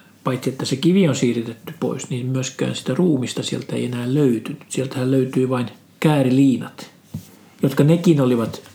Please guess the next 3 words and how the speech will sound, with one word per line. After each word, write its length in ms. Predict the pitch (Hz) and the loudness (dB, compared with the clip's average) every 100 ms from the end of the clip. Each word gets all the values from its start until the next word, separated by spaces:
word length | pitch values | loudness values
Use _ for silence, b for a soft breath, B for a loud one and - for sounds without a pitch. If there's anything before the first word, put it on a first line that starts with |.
| - - - | -20 -6 0
niin 420 | 147 147 127 123 - B B B B B B | 4 4 4 0 -10 B B B B B B
siinä 480 | - 139 127 120 113 - - - - _ - | -4 0 2 0 -4 -12 -20 -20 -20 _ -4
kivisellä 520 | - 139 120 117 120 | 2 2 2 0 -2